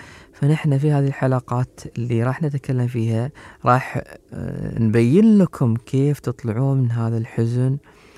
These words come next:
والحزن كيف يعمل بالإنسان حتى ينشرح الصدر مع الله سبحانه وتعالى. اليوم هذه الحلقة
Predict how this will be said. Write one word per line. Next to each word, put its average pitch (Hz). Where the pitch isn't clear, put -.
والحزن 120
كيف 123
يعمل 127
بالإنسان 123
حتى 117
ينشرح 143
الصدر 117
مع 104
الله 104
سبحانه 98
وتعالى. -
اليوم 120
هذه 131
الحلقة 110